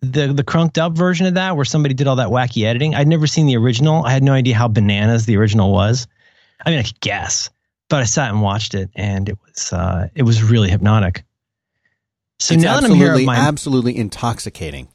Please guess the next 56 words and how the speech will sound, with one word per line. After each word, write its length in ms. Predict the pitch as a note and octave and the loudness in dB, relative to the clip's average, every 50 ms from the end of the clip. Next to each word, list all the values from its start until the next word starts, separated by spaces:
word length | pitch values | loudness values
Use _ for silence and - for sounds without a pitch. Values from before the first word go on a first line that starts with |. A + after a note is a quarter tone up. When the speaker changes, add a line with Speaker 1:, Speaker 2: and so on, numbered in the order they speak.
| _ _ _ _ _ _ _ _ _ _ _ _ _ - | _ _ _ _ _ _ _ _ _ _ _ _ _ -4
Speaker 2:
It's 80 | C3 C3 | -2 0
Speaker 1:
and 100 | F3 F#3+ | 2 2
I 40 | F#3 | 4
Speaker 2:
like 140 | - C3 | 4 2
Speaker 1:
guess 100 | B2 - | 2 0
that's 160 | B3 G#3+ F#3+ - | 0 -2 -2 -2
his 100 | F#3+ E3 | -2 0
whole 240 | G3 F#3 F#3 F#3 | 0 2 2 0
channel. 380 | E3+ - - B3 D4 D4 F#3+ D3+ | -2 -2 -4 -2 0 0 0 2
His, 180 | D#3 F3 D#3+ F3 | 2 2 0 0
his 440 | - - E3 E3 D#3 F3+ B3 A#3+ | -2 -2 -2 0 0 0 0 0
whole 120 | - A3+ F#3 | -2 -4 -2
thing 180 | - D#3+ D3 C#3 | 0 0 0 0
is 100 | A#2+ A#2 | 0 0
knowledge. 640 | - C#3 D3+ F3 D#3+ A2+ D#2 C2 - - - - _ _ _ _ _ _ _ _ _ _ _ _ _ _ _ _ _ _ _ _ _ _ _ _ _ _ _ _ _ _ _ _ _ - | 0 0 2 0 0 -2 -4 -6 -8 -12 -14 -16 _ _ _ _ _ _ _ _ _ _ _ _ _ _ _ _ _ _ _ _ _ _ _ _ _ _ _ _ _ _ _ _ _ -4
'Cause 180 | - D#3 C#3 | -2 -2 0
the 80 | C3+ D3+ | 0 -2
thing, 280 | - - G#3 G#3+ G3+ F3+ | -2 0 0 0 2 0
the 80 | F3 C#3+ | 0 -2
thing 200 | - G3+ A3+ A3 | -2 0 0 2
that 100 | G3 E3 | 0 0
he 380 | D3 - F3+ F3+ F3+ F3+ E3 - | -2 -2 -2 0 0 0 0 -2
Speaker 2:
<laughs> 60 | - E3 | -2 0
Speaker 1:
really 640 | C#3+ D#3 E3 F3+ F#3 F3+ E3 C#3+ C3 B2+ B2 B2+ - _ _ - | 2 4 4 4 4 2 0 0 0 -2 -4 -4 -6 _ _ -6
is 160 | E3 D#3 C#3+ | -4 0 2
most 220 | D3+ E3 D#3 C3+ D3 | 2 2 2 2 -2
excited 360 | B2+ - F3+ G3 A3 A3+ F#3 | -4 -2 -2 -2 -2 -2 -2
about 280 | C3 B2 A#2 A2+ G#2+ - | -2 0 0 -2 -2 -2
is 100 | A#2+ A2+ | -2 0
not 180 | D3 D3 D3 | 0 0 0
his 120 | C#3 B2 C3+ | 0 -2 0
Lamborghini 560 | C#3 C3 B2 B2 B2 A2 D3 F3+ E3 C3 A#2+ | 0 0 0 0 -2 -2 0 0 0 0 0
up 120 | A2 A2+ | -2 -2
in 60 | A2 G#2+ | -2 -2
the 60 | G2 | 0
hills. 420 | F#2 F3 G3 E3 G#2+ F#2 D#3+ - - E3 D3+ - - - | 0 0 0 0 -2 -4 -4 -6 -8 -12 -12 -12 -10 -2
What 140 | D3 D#3 F3+ | 0 0 2
he's 100 | G3+ F3+ | 2 0
excited 400 | E3+ - - G3 F#3 F#3+ G#3 F3+ | -2 -2 -2 -2 -2 -2 -2 -2
about 320 | C#3+ B2 A#2+ A#2 A2+ G2 | -2 -2 -2 -2 -2 -2
is 80 | G#2+ A2+ | -2 -2
these 120 | A#2+ A#2+ A2 | -2 -2 -2
bookshelves 520 | - F3+ G#3+ G3+ - - B2+ G#2 G#2 F#2+ | -2 -4 -4 -4 -2 -4 -2 -2 -2 0
that 60 | B2 B2+ B2+ A#2+ | 0 0 0 0
he 60 | A2 | 0
had 120 | G#2+ G2 | 0 -2
Speaker 2:
Knowledge. 20 | F2+ | -2
Speaker 1:
installed. 500 | F2 F2+ - - G2 F2+ E2 D#2 D#2+ - | -4 -6 -4 -2 -2 -2 -2 -4 -6 -8
Speaker 2:
Right. 300 | C3+ B2 A2 G#2+ G#2+ - _ _ _ _ _ _ _ _ _ _ _ _ _ _ _ _ - | -12 -12 -12 -12 -16 -20 _ _ _ _ _ _ _ _ _ _ _ _ _ _ _ _ -2
Speaker 1:
For 60 | D3+ | 0
all 60 | D3 | 2
these 140 | D3 C3+ G#2+ | 2 0 2
books 260 | A#2 F3 F3 - - | 0 -2 -2 -2 -4
that 80 | G#2+ F2+ | -4 -4
he 60 | F2+ | -4
bought. 300 | F2 - - - - - | -4 -4 -4 -6 -6 -10